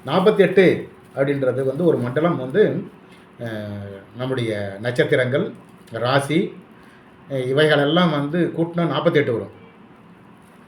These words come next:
இந்த நாற்பத்தெட்டு நாட்கள் யார் முறையாக மருந்துகளை சரியாக எடுத்துக்கொள்கிறார்களோ, அவர்களுக்கு அந்த ராசி நட்சத்திரம்,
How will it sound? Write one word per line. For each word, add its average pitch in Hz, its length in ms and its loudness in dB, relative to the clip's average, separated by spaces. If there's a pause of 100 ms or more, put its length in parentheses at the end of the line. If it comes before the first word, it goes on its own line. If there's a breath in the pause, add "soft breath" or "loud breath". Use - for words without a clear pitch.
(380)
இந்த 143 400 2
நாற்பத்தெட்டு 196 600 4
நாட்கள் 202 400 4
யார் 175 360 6 (260)
முறையாக 170 800 4
மருந்துகளை 151 640 2 (180)
சரியாக 143 400 2
எடுத்துக்கொள்கிறார்களோ, 131 840 -2
அவர்களுக்கு 165 400 0
அந்த 139 200 0
ராசி 185 320 0
நட்சத்திரம், 175 520 0